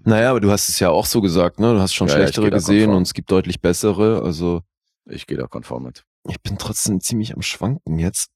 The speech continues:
Speaker 2: Mhm.
Speaker 1: Ah, zwischen sechseinhalb und sieben und entscheide mich für sieben.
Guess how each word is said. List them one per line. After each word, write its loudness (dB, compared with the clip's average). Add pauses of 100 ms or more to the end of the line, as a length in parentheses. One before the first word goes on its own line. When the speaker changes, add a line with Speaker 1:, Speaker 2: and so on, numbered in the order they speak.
(600)
Speaker 2:
Mhm. -12 (200)
Speaker 1:
Ah, 0
zwischen -6
sechseinhalb -4
und -4
sieben 0
und 0
entscheide 0
mich -2
für -2
sieben. 0